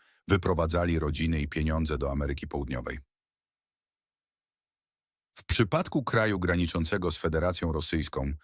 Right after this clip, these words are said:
sytuacja może rozwinąć się analogicznie. Jeśli zostanie przyjęty kurs polityczny na odwrót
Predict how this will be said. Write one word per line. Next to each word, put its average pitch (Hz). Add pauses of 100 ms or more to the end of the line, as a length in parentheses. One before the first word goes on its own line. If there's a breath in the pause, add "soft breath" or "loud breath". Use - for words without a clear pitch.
(240 soft breath)
sytuacja 92
może 87
rozwinąć 76
się 73
analogicznie. 71 (640 soft breath)
Jeśli 113
zostanie 139
przyjęty 113
kurs 117
polityczny 82
na 73
odwrót 73